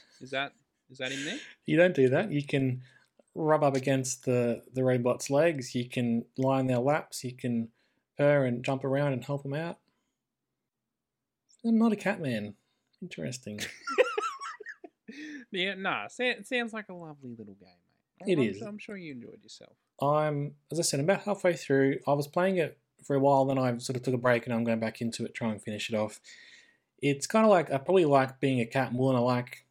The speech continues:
Speaker 2: the rest of the game, if you know what I mean. It's like, it's like puzzles and stuff, and none of them are that hard. But that's also, that's good, 'cause you, you're being a cat. That's the main attraction here. So it's good.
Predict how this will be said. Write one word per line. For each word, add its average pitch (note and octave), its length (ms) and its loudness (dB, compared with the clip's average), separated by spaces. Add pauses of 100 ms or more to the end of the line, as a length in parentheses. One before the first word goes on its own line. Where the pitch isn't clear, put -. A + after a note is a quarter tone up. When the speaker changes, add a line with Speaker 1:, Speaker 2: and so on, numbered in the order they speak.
Speaker 2:
the C3 80 -2
rest B2 140 -2
of - 40 -10
the B2 60 -6
game, C3 400 -2 (200)
if - 60 -16
you D#3 80 -4
know C3+ 40 0
what B2+ 40 -4 (100)
I C#3+ 40 0
mean. G3 220 -4 (580)
It's C3 120 -4
like, C3 200 2
it's B2+ 100 -6
like B2+ 220 0
puzzles B2+ 340 4
and A#2 80 -6
stuff, A2+ 320 0
and A#2+ 140 -6
none C3+ 160 2
of A#2+ 40 2
them A2+ 120 0
are G#2+ 40 -2
that G#2+ 200 -4 (640)
hard. A2+ 420 -4
But D3+ 60 -4
that's D3 160 0
also, C#3 140 2
that's A#2+ 120 2
good, A#2+ 240 2
'cause A2 140 -4
you, A2 160 -6
you're B2 120 -2
being B2+ 200 0
a G#2+ 60 0
cat. - 360 -6
That's A#2 140 -4
the A#2+ 100 -4
main A2 160 0
attraction A2+ 400 -8
here. - 140 -16 (260)
So E3+ 100 -2
it's D#3 100 -2
good. - 180 -6